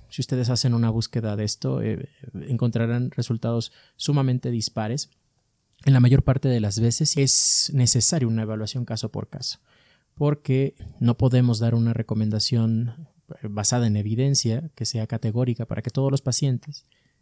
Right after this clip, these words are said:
reciban tratamiento. Hay algunos estudios, eh, tal vez un poco más pesimistas, mencionan que el número necesario a tratar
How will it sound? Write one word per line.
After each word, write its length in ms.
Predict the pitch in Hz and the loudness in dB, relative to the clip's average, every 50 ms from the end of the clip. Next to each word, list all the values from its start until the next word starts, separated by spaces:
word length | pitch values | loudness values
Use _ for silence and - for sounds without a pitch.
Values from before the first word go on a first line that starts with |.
| _ _ _ _ _ _ | _ _ _ _ _ _
reciban 380 | - 127 - - 143 135 123 | -2 2 4 4 4 4 2
tratamiento. 600 | - 110 107 - 104 123 160 165 123 - - - 101 | 0 -2 -4 0 2 4 4 4 4 2 -2 -8 -8
Hay 80 | 110 | -8
algunos 560 | 113 117 127 131 131 131 127 - - - 143 - - | -6 -6 -4 -4 -4 -4 -4 -6 -6 -8 -12 -10 -8
estudios, 840 | 123 - - - 131 127 123 117 120 117 113 - - - - - _ _ _ _ - | -8 -8 -6 -4 -4 -2 -2 -2 -2 -4 -4 -6 -8 -10 -12 -18 _ _ _ _ -8
eh, 400 | 120 113 107 107 110 113 117 120 - _ _ | -6 -6 -4 -6 -6 -8 -10 -10 -12 _ _
tal 140 | - 120 117 | -4 -2 0
vez 120 | 123 - | 0 0
un 60 | 131 | 0
poco 180 | 120 135 - 123 | 0 0 0 2
más 140 | 117 117 - | 0 0 0
pesimistas, 640 | - 120 - 139 139 139 131 - - 110 113 - _ _ _ _ _ _ _ _ _ _ | -2 0 2 4 4 4 4 2 -2 -4 -6 -6 _ _ _ _ _ _ _ _ _ _
mencionan 480 | - 120 117 117 - 127 127 127 127 120 | 0 2 2 2 2 2 0 0 -2 -4
que 400 | - 127 113 107 107 110 123 - _ - | -4 -4 -4 -4 -4 -6 -8 -10 _ -4
el 140 | 151 120 117 | 0 2 4
número 240 | 131 131 127 123 | 4 4 4 4
necesario 420 | 120 120 113 - - - 127 123 113 | 2 2 2 0 0 0 0 0 0
a 40 | - | 0
tratar 340 | - 113 - - 127 117 | 0 -2 0 0 -2 -4